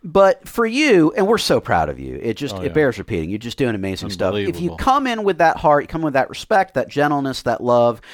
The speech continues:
Speaker 1: which is
Speaker 2: Mm-hmm.
Speaker 1: stuff you should be doing in any ministry situation, people will know, uh, you're not
Speaker 2: Mm-hmm.
Speaker 1: coming from a place of judgment or anything
Speaker 2: That's
Speaker 1: else,
Speaker 2: right.
Speaker 1: you know, and they're happy to, to cut you some slack and whatnot. So, as Glenn's saying, put that in your back pocket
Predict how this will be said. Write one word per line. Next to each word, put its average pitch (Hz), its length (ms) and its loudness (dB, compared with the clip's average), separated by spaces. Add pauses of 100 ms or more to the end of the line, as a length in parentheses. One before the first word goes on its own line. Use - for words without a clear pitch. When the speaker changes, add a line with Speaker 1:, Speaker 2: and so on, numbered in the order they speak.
(120)
Speaker 1:
which 107 160 -12
is 110 60 -10
Speaker 2:
Mm-hmm. - 20 -8
Speaker 1:
stuff 165 180 0
you 151 60 -8
should - 100 -12
be 143 60 -2
doing 131 140 0
in 123 120 -10
any 156 220 -2
ministry 127 380 -6
situation, 101 760 -6 (400)
people 214 320 -2
will 165 120 2
know, 135 720 2
uh, 127 40 -2
you're 127 200 -2
not 135 200 0
Speaker 2:
Mm-hmm. - 20 -6
Speaker 1:
coming 160 200 0
from 170 120 0
a 165 80 0
place 165 280 2
of 165 60 -10
judgment 151 480 2
or 139 80 2
anything 147 400 0
Speaker 2:
That's 117 100 0
Speaker 1:
else, 113 220 0
Speaker 2:
right. 98 160 -2
Speaker 1:
you 117 60 -4
know, 120 80 -2
and 120 100 -2
they're 127 80 0
happy 139 300 -2
to, 139 180 -2
to 123 80 -12
cut 135 180 -2
you 123 60 -10
some - 160 -8
slack 110 360 -2
and 131 100 -6
whatnot. 117 380 -2 (240)
So, 160 420 2 (320)
as 185 280 4
Glenn's 247 340 0
saying, 127 420 0 (520)
put - 240 4
that 254 180 6
in 226 40 0
your 202 120 -2
back 156 260 2
pocket 120 500 0